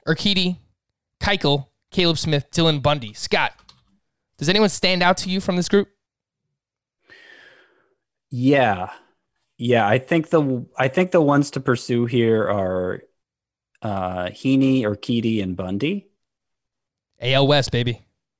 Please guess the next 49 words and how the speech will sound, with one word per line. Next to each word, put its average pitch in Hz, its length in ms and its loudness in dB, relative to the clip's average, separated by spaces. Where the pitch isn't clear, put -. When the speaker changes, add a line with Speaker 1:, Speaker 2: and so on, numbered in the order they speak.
Speaker 2:
And 156 120 0
I 262 120 4
actually, 185 600 2
like, 131 320 2
Heaney's 233 360 2
the 170 100 0
one 151 140 4
I 131 80 2
feel 127 180 0
worst 101 320 -4
about, 80 240 -14
even 98 200 -6
though 95 120 -2
he's 95 140 -4
going 98 260 0
the 85 80 -4
highest. 95 560 -4
Hi-, 113 160 -4
his, 123 400 -6
his, - 360 -4
his 120 300 0
track 156 380 0
record 135 320 0
of 107 220 -8
being 110 520 -2
home 127 360 2
run 107 300 2
prone 87 480 -4
is 87 160 -16
just - 240 -6
so 104 180 4
established 95 680 -2
at 98 100 -10
this 95 180 -6
point. 92 600 -6
And, 87 420 -8
you 101 80 -4
know, 90 100 -8
it's - 160 -12
not 98 220 -2
like 95 200 -6
he's 101 180 -6
moving 98 320 -2
to 104 120 -4
a 95 40 -2
different 92 340 -6
venue 120 340 0
or 110 140 2
anything. 107 600 -2